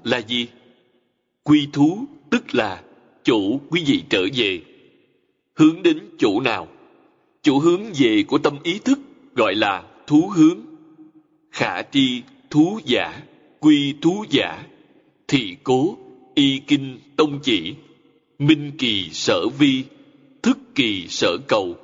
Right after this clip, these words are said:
cứu kỳ sở chí, danh chi vi thú.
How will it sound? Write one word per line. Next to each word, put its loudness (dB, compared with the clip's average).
cứu 2
kỳ -2
sở 0
chí, -2
danh -2
chi 0
vi 2
thú. 2